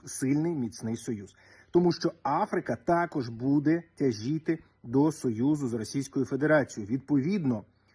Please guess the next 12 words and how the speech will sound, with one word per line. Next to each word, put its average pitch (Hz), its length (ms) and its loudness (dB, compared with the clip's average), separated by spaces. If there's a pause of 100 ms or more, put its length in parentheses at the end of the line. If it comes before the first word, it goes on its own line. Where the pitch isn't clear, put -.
(280)
великий 139 640 4
переділ 117 500 -2
світу 160 540 -4
вже 117 200 -2
відбувся. 107 520 -6 (260)
І 185 120 2
зауважте, 160 840 4 (280)
зауважте, 131 840 0 (340)
що 143 460 0 (220)
майже 185 500 2
всі 185 680 -2 (400)
країни 139 880 0